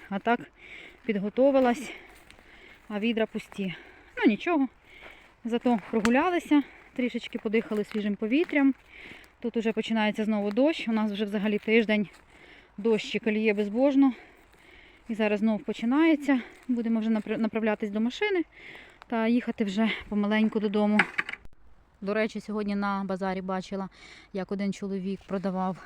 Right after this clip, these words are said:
ось такі гриби-поганки. Хто, друзі, знає, де їх використовують, поділіться. Тому що я знаю, що це отруйні гриби, а де їх використовують, м, дуже цікаво. Коротше, йдемо ми до машини.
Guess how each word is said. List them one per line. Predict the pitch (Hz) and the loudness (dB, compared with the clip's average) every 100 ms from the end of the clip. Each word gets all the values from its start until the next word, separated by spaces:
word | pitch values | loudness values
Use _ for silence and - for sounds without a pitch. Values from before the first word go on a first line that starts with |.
| - - | -14 -8
ось | 190 | -8
такі | - 196 196 | -6 -6 -4
гриби-поганки. | 190 175 180 185 214 277 285 294 - - - - - - _ | -4 -6 -10 -6 -2 -2 -4 -12 -14 -20 -20 -20 -20 -20 _
Хто, | - 233 | -4 0
друзі, | 226 208 | 2 0
знає, | 202 214 202 196 - - - - _ _ _ _ _ | 0 0 0 -2 -6 -18 -20 -20 _ _ _ _ _
де | 196 | -2
їх | 202 202 | -2 -2
використовують, | 196 190 - 277 294 - | -6 -8 -4 -2 -2 -4
поділіться. | 190 190 262 - 277 - _ - _ _ _ _ _ _ | -6 -4 -6 -4 -8 -8 _ -20 _ _ _ _ _ _
Тому | 202 214 | -6 -6
що | - 208 | -6 -6
я | 202 202 - 196 | -4 -4 -6 -4
знаю, | 214 208 | -2 -2
що | - 202 | -6 -6
це | 202 | -6
отруйні | - 262 359 269 | -6 -4 -2 -2
гриби, | 262 240 254 - _ _ _ - - - _ - | 0 0 -2 -6 _ _ _ -20 -20 -20 _ -12
а | 185 | -6
де | 208 | -2
їх | 233 | -2
використовують, | 196 202 196 226 240 226 214 - - - _ - | -4 -8 -8 -6 -2 -2 -4 -8 -20 -20 _ -12
м, | 185 196 | -8 -6
дуже | 190 196 | -6 -8
цікаво. | 214 - 175 180 - _ _ _ _ - - - - - | -10 -8 -8 -8 -12 _ _ _ _ -20 -20 -20 -20 -4
Коротше, | 220 269 269 | 2 4 6
йдемо | 220 294 247 | 8 8 8
ми | 220 | 6
до | 208 | 2
машини. | 196 - 247 311 302 | 0 4 8 8 8